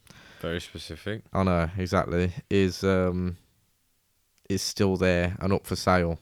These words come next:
Speaker 2: basically. That's the only amount, um, that is out there as being what wants to be sold. There's no other, um, news on what else is up for sale, but yeah, we know that he still wants to get rid of his share.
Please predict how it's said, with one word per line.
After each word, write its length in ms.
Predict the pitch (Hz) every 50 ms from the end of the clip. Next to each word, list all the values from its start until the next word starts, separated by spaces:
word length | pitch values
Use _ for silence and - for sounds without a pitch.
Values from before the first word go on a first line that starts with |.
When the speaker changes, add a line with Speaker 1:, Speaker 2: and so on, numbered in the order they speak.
| _ -
Speaker 2:
basically. 440 | - 82 85 - - - - 90 90
That's 400 | 85 92 92 90 - - - -
the 160 | - 92 - -
only 380 | 98 95 95 95 92 90 90 90
amount, 760 | 87 90 90 87 85 85 85 82 - _ _ - - - - _ _ -
um, 480 | 98 92 90 90 85 85 85 90 85 - _ _ -
that 160 | - 87 76
is 140 | 92 90 - - 101
out 320 | 98 95 92 - - -
there 340 | 85 85 85 82 82 85 - - - - - - - _ _ -
as 160 | 78 90 85
being 480 | - - 95 90 87 87 90 87 87 85 - -
what 240 | - 92 90 - -
wants 300 | 85 92 82 82 - -
to 40 |
be 80 | 95 92
sold. 440 | - - - 87 90 92 92 92 -
There's 200 | 95 92 87 101
no 280 | 104 101 95 90 92
other, 340 | 92 85 92 90 87 87 85 - - - - - - - _ _ _ _ _ -
um, 680 | 87 90 87 85 87 85 82 85 85 82 82 80 - _ _ _ _ _ _ _ _ -
news 580 | 98 98 98 101 101 101 98 95 92 90 - - -
on 300 | 90 90 90 90 87 87
what 180 | 92 92 92 92
else 340 | 92 92 90 92 - - -
is 120 | 80 92
up 160 | 92 - -
for 80 | 98 87
sale, 420 | - - 92 92 92 92 92 92
but 360 | 82 - - 87 85 82 - - _ _ -
yeah, 220 | - 92 87 80 82 - _ _ -
we 140 | 92 98 92
know 180 | 92 87 87 85
that 240 | 90 87 85 - _ _ -
he 160 | 101 104 92
still 240 | 85 - - 92 87
wants 240 | 87 87 78 - -
to 80 | 95
get 160 | 92 87 -
rid 100 | 85 90 87
of 100 | 82 -
his 160 | - 95 -
share. 420 | - - - 82 82 82 85 87